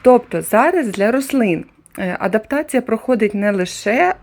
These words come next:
е, в плані сонця, тобто збільшення світла, а ще й в плані збільшення температур. Тому що, як, наприклад, хто там, е, в кого рослинки зимують на балконі,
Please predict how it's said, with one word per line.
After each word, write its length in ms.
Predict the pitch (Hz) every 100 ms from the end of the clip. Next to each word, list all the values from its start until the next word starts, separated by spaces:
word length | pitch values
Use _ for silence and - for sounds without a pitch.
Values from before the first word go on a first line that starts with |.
| 196
е, 220 | 180 175
в 140 | 175
плані 680 | - 196 220 214 202 190 180 -
сонця, 720 | - - 208 175 - - 214 240 -
тобто 240 | 202 - 190
збільшення 500 | - 208 - 196 196
світла, 460 | - 185 - 151 -
а 100 | 165
ще 180 | -
й 40 | 262
в 60 |
плані 380 | - 175 214 254
збільшення 500 | - 180 - 220 220
температур. 680 | 226 247 254 294 311 277 202 - - - - - -
Тому 180 | 175 226
що, 120 | 240
як, 220 | 202 - - -
наприклад, 600 | 185 196 208 214 196 -
хто 280 | - 226 240
там, 280 | 240 214 -
е, 120 | 185
в 100 | 185
кого 220 | - 226
рослинки 420 | 214 208 220 220 202
зимують 500 | 202 220 214 202 - - - - - - - - - -
на 200 | 208 202
балконі, 720 | 196 165 - 160 165 190